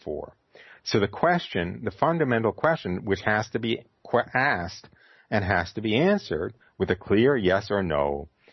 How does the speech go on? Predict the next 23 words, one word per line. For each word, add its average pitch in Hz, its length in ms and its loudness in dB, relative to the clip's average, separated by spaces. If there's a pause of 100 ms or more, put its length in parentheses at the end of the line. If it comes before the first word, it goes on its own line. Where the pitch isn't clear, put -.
(100)
is, 87 500 2 (280)
was 107 440 2
he 104 280 0
what 90 280 0
he 98 140 -2
claimed 90 520 0
to 71 100 -8
be? 67 340 -10 (320)
Was 107 340 2
he 107 140 4
the 92 120 2
Jewish 92 320 0
Messiah 85 420 0
or 85 240 0
wasn't 85 520 -2
he 78 120 -6
the 73 160 -10
Jewish 69 360 -8
Messiah? 65 420 -6 (1300)
Back 95 280 0
to 85 100 -4
Carl 80 320 -2
Stern. 76 480 -8